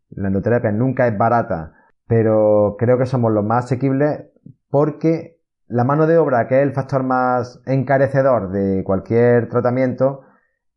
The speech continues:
eh, permite que, la velocidad de aplicación permite que la mano de obra, pues, tenga mucho rendimiento y, por tanto, se abarate mucho los costes de aplicación.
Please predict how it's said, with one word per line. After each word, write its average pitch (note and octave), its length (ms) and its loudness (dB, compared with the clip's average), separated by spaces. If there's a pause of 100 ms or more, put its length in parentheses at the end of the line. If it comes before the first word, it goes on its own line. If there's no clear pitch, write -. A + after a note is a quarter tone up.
(180)
eh, A2+ 960 2 (320)
permite C3 440 0
que, A2+ 420 -2
la A2+ 200 -2
velocidad A2+ 340 0
de C#3 60 2
aplicación C#3+ 420 0
permite C3 380 -2
que C3+ 80 0
la B2 80 0
mano B2 180 0
de C3 100 2
obra, C#3 320 0 (460)
pues, A2+ 640 2
tenga C#3 260 0
mucho D3 260 0
rendimiento C3+ 520 0
y, C3+ 40 2
por A#2 180 0
tanto, C3 440 -2 (160)
se - 180 -4
abarate B2+ 340 2
mucho C#3 280 0
los C3 120 0
costes C#3+ 260 -2
de D3 60 2
aplicación. G#2+ 640 -2